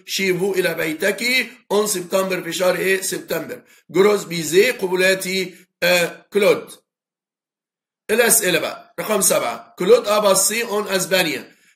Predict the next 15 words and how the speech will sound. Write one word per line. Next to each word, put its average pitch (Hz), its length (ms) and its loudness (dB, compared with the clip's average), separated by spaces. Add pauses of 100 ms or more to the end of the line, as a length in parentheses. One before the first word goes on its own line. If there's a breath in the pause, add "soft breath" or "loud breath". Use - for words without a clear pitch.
(100)
كلود 220 260 6
قضى 196 340 2
إيه 214 180 4
في - 100 -10
أسبانيا؟ 170 840 -2 (220)
تروا 208 420 6
موا، 165 440 -2
ثلاث 135 220 -6
شهور. 233 520 -2 (200)
بلو 190 340 2
دان 180 260 0
موا، 185 320 0
أكتر 180 300 -4
من 147 140 -10
شهر. 240 400 2